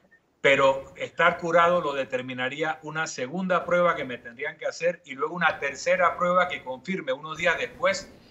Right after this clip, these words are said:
que en la segunda no aparecieron, eh, virus o una cantidad significativa, y en la tercera tampoco. En ese momento me dicen, "Usted está curado". Luego, a partir de allí, se me puede hacer una prueba o no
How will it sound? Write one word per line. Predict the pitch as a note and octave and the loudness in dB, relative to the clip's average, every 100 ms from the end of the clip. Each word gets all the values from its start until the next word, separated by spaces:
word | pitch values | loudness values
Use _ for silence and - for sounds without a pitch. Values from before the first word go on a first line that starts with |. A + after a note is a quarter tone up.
| _ - | _ -2
que | C3 C3 - | 0 0 -2
en | C3+ | -2
la | C3 C3 | 2 2
segunda | C#3+ D#3 G3+ F#3 E3 | 0 0 2 4 6
no | |
aparecieron, | F3 E3+ D3+ C3+ E3 E3+ E3+ D#3+ C#3 C3+ | 6 6 2 0 0 2 2 -2 -12 -12
eh, | C3 A#2 A2+ | -8 -6 -6
virus | A#2+ E3+ F3+ - - | 0 0 0 -4 -4
o | A#2+ | -2
una | C#3 C#3+ | 0 2
cantidad | C3+ A#2+ C3 | 0 0 -4
significativa, | C3+ D#3 C3+ C3 C#3 - G#3 G3+ - - | -4 -8 -8 -2 0 0 0 -2 -4 -10
y | - | 2
en | C#3 | 4
la | B2+ | 6
tercera | C#3 E3 E3+ - | 6 8 8 6
tampoco. | C3+ B2+ B2+ A#2+ | 2 0 -4 -6
En | C3+ | -2
ese | F3+ F3+ | -2 2
momento | F3+ D#3 E3+ F3 E3 | 0 2 -2 0 -2
me | C#3+ | 0
dicen, | D#3 E3+ C#3+ | -2 -4 -6
"Usted | B2+ E3+ F3 | -2 2 2
está | D3+ - D3+ - | 0 0 0 0
curado". | B2 B2 - - - _ _ _ _ _ _ - | 4 6 6 0 -16 _ _ _ _ _ _ 4
Luego, | D#3 E3 | 6 8
a | C#3+ - | 6 4
partir | F3+ F3+ F#3 | 2 0 -4
de | G3 | 0
allí, | F3 F#3+ | 0 -2
se | F#3 E3 | -6 -8
me | C#3 C3 | -4 -4
puede | E3 F#3+ F3+ | -4 -2 0
hacer | C#3+ E3+ E3+ | 0 -2 -2
una | E3+ C#3+ | -2 -2
prueba | D#3+ E3+ D3+ B2+ | 2 2 4 2
o | C3 | 0
no | D3 - | -6 -8